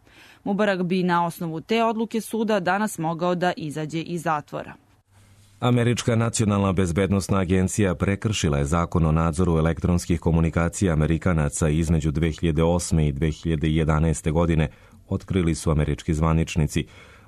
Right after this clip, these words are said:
Speaker 2: Odobreno je skidanje oznake tajnosti sa sudske beleške iz dve hiljade jedanaeste, koja pokazuje da je ta agencija nenamerno prikupljala godišnje čak pedeset šest hiljada mailova i drugih komunikacija Amerikanaca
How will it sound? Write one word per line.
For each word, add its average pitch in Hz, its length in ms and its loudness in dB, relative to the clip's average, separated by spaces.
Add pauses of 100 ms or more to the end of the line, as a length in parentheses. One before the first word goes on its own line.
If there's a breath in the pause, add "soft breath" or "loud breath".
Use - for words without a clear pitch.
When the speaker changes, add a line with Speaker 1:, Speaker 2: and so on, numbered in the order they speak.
(100)
Speaker 2:
Odobreno 107 480 2
je 71 80 2
skidanje 85 480 0
oznake 85 400 0
tajnosti 90 580 0
sa 82 220 -2
sudske 78 400 -2
beleške 85 480 0
iz 64 140 -6
dve 76 160 -2
hiljade 80 320 -2
jedanaeste, 82 600 0
koja 73 200 -2
pokazuje 87 600 -2 (400 loud breath)
da 98 140 0
je 82 120 -2
ta 127 120 0
agencija 101 580 0
nenamerno 85 680 4
prikupljala 82 580 0
godišnje 87 560 0
čak - 400 -4
pedeset 92 480 0
šest 95 320 -2
hiljada 87 400 0
mailova 82 500 2
i 62 80 -4
drugih 85 340 0
komunikacija 78 640 0
Amerikanaca 95 720 0